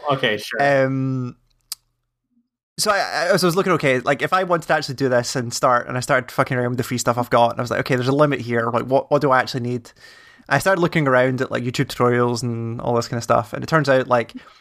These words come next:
Speaker 2: for a large chunk of, like, the electronic stuff that I like to wanna do, I wanna do, like, kind of dubsteppy, E D M, lo-fi stuff, basically
Speaker 1: Yeah.
Speaker 2: there are two plugins, right? There's a plugin called Serum, and there's a plugin called Massive, and they basically
Speaker 1: Mm-hmm.
Speaker 2: do, like,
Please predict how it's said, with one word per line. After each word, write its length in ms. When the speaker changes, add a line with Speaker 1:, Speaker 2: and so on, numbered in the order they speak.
Speaker 2:
for 140
a 160
large 340
chunk 280
of, 140
like, 360
the 80
electronic 420
stuff 280
that 100
I 60
like 240
to 60
wanna 200
do, 180
I 60
wanna 180
do, 460
like, 240
kind 120
of 360
dubsteppy, 420
E 240
D 160
M, 720
lo-fi 540
stuff, 680
basically 440
Speaker 1:
Yeah. 60
Speaker 2:
there 120
are 60
two 200
plugins, 540
right? 240
There's 100
a 60
plugin 320
called 160
Serum, 520
and 100
there's 100
a 40
plugin 320
called 200
Massive, 500
and 180
they 80
basically 360
Speaker 1:
Mm-hmm. 60
Speaker 2:
do, 180
like, 260